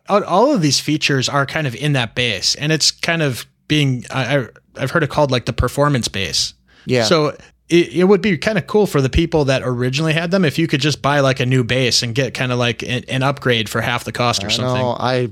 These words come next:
Speaker 2: totally, if it, if it was my decision, that's what I, that's what I would do. And I don't know, you know, I, we have no inside knowledge here, but the, um, the, yeah, the people who own a Surface Book like myself, we are a market where, like, nobody, nobody's gonna go out and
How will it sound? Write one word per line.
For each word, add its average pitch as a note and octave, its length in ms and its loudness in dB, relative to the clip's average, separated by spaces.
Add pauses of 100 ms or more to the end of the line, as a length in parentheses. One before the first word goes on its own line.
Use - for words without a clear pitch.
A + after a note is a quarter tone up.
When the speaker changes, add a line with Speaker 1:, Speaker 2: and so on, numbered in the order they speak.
(120)
Speaker 2:
totally, D#3 420 4
if D3+ 300 -2
it, E3 120 -2
if D#3+ 140 2
it D3+ 100 2
was C#3 160 0
my C#3+ 200 2
decision, D3+ 420 2
that's B2+ 180 -2
what C3 120 0
I, B2 80 2
that's B2 280 -2
what B2+ 100 0
I B2 100 2
would A#2 140 0
do. A#2 120 2
And C3+ 80 2
I F#3+ 100 2
don't F3 140 2
know, B2+ 180 0
you C#3+ 120 -6
know, A2 80 -4
I, A#2+ 160 -2
we C3 280 -2
have C#3+ 140 2
no A2 220 2
inside A2 320 -2
knowledge G#2 360 -2
here, G#2+ 200 -4
but A2 220 0 (220)
the, C3 420 2
um, A#2 440 0 (580)
the, C#3 280 0
yeah, D3+ 180 2
the B2 100 -2
people G#3 340 0
who F3 300 4
own D#3+ 240 2
a C#3 40 0
Surface F3+ 280 0
Book B2+ 200 -2
like B2 160 0
myself, B2 640 0 (100)
we E3+ 380 -2
are D#3+ 180 4
a D3 40 4
market C#3+ 380 0
where, A#2+ 480 2 (100)
like, C3 260 0
nobody, B2+ 720 0 (100)
nobody's C#3+ 360 0
gonna B2 180 0
go A2 180 0
out A2 200 4
and G2+ 300 -4